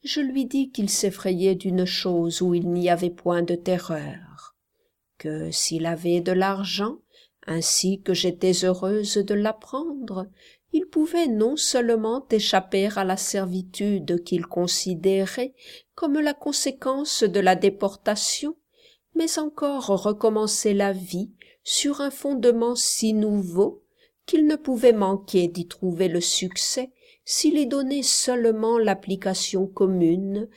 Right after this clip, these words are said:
qui est usuelle en de telles conditions. Qu'il devait bien se souvenir que je lui avais conseillé il y avait bien des années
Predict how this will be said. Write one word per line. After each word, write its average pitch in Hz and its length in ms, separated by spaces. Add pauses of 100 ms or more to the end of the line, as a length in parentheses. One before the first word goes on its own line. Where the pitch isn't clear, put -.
(260)
qui 277 200
est 269 300
usuelle 180 720
en 165 100
de 170 140
telles 156 480
conditions. 185 920 (1300)
Qu'il 156 440
devait 160 300
bien 175 360
se 180 220
souvenir 180 1080 (380)
que 302 120
je 294 140
lui 262 440
avais 254 320
conseillé 208 840
il 185 240
y 185 120
avait 185 220
bien 190 320
des 208 340
années 220 480